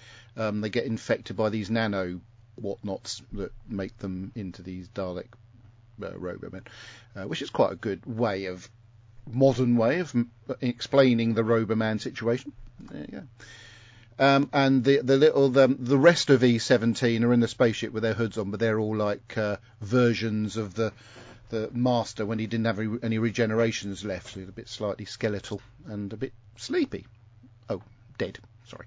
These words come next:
dead. Um, and at that point, we start getting a bit suspicious of, of the, the nice man who brought them down there. And of course, he, he's, his head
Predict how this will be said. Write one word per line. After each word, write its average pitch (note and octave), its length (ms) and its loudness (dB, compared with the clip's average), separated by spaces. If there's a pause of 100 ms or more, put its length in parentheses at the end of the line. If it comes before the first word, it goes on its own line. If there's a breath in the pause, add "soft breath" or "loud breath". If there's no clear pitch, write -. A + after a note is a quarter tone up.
(180)
dead. - 160 -18 (540 loud breath)
Um, B2+ 340 4 (560)
and A#2+ 140 2
at B2 140 0
that B2 220 0
point, A#2 260 0
we A#2 100 -2
start A2+ 340 0
getting A2 220 -4
a - 20 -4
bit G#2+ 220 -4
suspicious - 580 -8
of, G#2+ 220 -4 (420 loud breath)
of G#2+ 360 -4
the, A2+ 160 -12
the G#2+ 100 -4
nice A#2 420 0
man A#2 480 2
who A2+ 360 -2
brought A2 340 -2
them G#2+ 120 -4
down G#2 260 -2
there. G2+ 200 -4
And G2+ 100 -6
of G2+ 60 -12
course, G2+ 240 -8
he, G2+ 240 -8
he's, G2 320 -12 (100)
his G2+ 220 -14 (800)
head G#2 220 -8